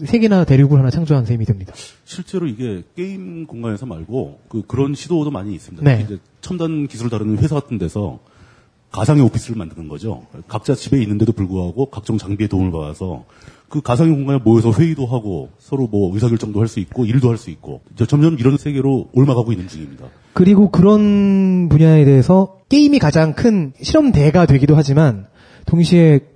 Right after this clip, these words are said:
Speaker 1: 이미 구십 년대 초반에 학계에서는 이 가상현실의 기술적, 철학적 가능성과 의미를 탐구한 학자도 있었습니다. 스티브 옥스타칼리스라는 사람인데, 아,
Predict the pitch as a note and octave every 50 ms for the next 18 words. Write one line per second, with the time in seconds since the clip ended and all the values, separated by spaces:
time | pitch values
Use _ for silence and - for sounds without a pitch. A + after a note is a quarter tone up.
0 | _ - - F#3 G#3+ B3 C4 G#3 - D#3+ D3 - G3 F#3+ F#3 F3 E3 D3+ - -
1 | G3 G3 D#3+ C#3+ D3+ C#3+ A2+ G2+ G2+ _ _ _ _ _ _ _ _ - - -
2 | - A#3+ A3+ G#3+ F3+ G3 F#3 F#3 G3 F#3+ F#3 F3 _ _ _ _ _ _ _ _
3 | - C#3+ C#3 - - C#3 D3 G3 A3 G#3+ G#3 G3+ G3 E3 - F#3+ F#3 F3 F#3 F#3+
4 | G3 - - _ _ _ - - - G3+ G#3+ G3 - - - G3 - - - -
5 | C4+ B3 - - - G#3+ F#3+ - - - - C3 C3 D3 C#3+ - D3+ C#3 C#3 C#3
6 | B2+ B2 C#3 D#3 D#3 D3+ C#3 C#3+ C#3 B2 A2 - - - _ - - B3 B3+ A#3+
7 | B3+ A3 G#3 F#3+ - F#3+ E3+ C#3+ A#2 B2+ C3+ - - C3 A2+ G2 G2 - - -
8 | D4 C#4+ B3 A3+ E3+ B2+ - - - - G3 - G3 F3 D#3 - - D#3 D3 B2+
9 | C3 B2 A2+ A2 G#2+ A#2 D#3+ E3 D3+ A#2+ G2+ G2 _ _ _ _ _ _ _ _
10 | _ _ _ - A2 G#2 F#2 -